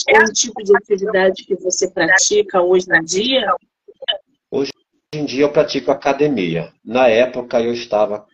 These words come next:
Speaker 2: fazendo caminhada e fazendo corrida também. E depois eu fui pra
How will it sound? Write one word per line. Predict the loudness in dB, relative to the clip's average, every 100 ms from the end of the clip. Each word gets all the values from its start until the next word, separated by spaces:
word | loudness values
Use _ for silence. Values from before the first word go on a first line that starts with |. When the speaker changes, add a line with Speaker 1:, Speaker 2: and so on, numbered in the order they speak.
| _
Speaker 2:
fazendo | -8 -4 -4 -4
caminhada | -4 -4 -4 -4 -2 0 0 0 -2
e | 0 0 -2 -4
fazendo | -4 -2 -4 -6
corrida | -6 -6 -6 -8 -8
também. | -6 -6 -4 -6 -8 _ _ _ _ -20
E | -4
depois | -4 0 0 0
eu | -2
fui | -6
pra | -4 -4